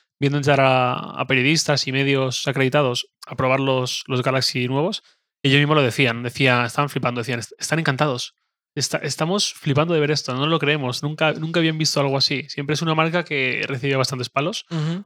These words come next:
Speaker 1: aunque luego arrasen ventas, pero la crítica, sobre todo al principio, siempre, siempre le dan palos. Con el S cinco lo vimos, con el S cuatro lo vimos, con el S tres también. Pues esta vez han dado bastante, bastante, eh, con la tecla.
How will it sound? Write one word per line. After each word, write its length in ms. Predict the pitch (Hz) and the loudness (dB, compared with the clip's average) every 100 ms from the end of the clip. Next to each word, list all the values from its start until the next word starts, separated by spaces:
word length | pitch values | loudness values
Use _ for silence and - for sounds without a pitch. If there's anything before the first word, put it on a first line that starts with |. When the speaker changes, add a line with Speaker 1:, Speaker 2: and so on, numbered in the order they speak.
| - | -8
Speaker 1:
aunque 180 | 131 131 | -2 0
luego 160 | 135 | 2
arrasen 300 | 151 143 147 | 4 2 2
ventas, 340 | 143 151 190 190 | 0 0 -2 0
pero 140 | 139 | 0
la 160 | 127 127 | 0 -2
crítica, 500 | - 156 160 151 180 | -4 -4 -4 -4 -4
sobre 220 | - 135 | -4 -6
todo 140 | 135 | -6
al 80 | 135 | -6
principio, 360 | 143 123 139 156 | -8 -6 -6 -4
siempre, 800 | 143 127 135 131 50 - - | -6 -4 -2 -2 -2 -6 -12
siempre 240 | 135 143 143 | -12 -4 -2
le 60 | |
dan 120 | 139 131 | -2 -2
palos. 240 | 143 156 | -2 -2
Con 380 | - 139 131 135 | -6 -8 -8 -8
el 80 | 131 | -4
S 100 | 135 | -4
cinco 220 | 135 135 | -4 -2
lo 60 | |
vimos, 340 | 139 175 185 208 | -2 0 -2 -2
con 120 | 127 | -4
el 60 | 127 | -4
S 100 | 131 | -4
cuatro 220 | 123 123 | -4 -2
lo 60 | |
vimos, 260 | 139 160 175 | -2 -2 -4
con 140 | 139 | -4
el 60 | 123 | -6
S 120 | 127 | -6
tres 240 | 120 131 - | -6 -8 -6
también. 380 | 123 139 185 - _ _ _ _ _ _ _ - | -6 -6 -6 -14 _ _ _ _ _ _ _ -4
Pues 140 | 127 | -2
esta 240 | 123 - | 0 2
vez 200 | 139 175 - | 2 0 -4
han 160 | 135 | -2
dado 160 | 143 147 | 2 4
bastante, 360 | 135 - 139 147 | 2 0 -2 -2
bastante, 760 | 131 139 135 156 156 147 131 | -4 -6 -4 -2 -2 -2 -4
eh, 60 | 123 | -4
con 120 | 127 | -4
la 80 | 123 | -2
tecla. 420 | 123 123 120 139 | -4 -4 -8 -8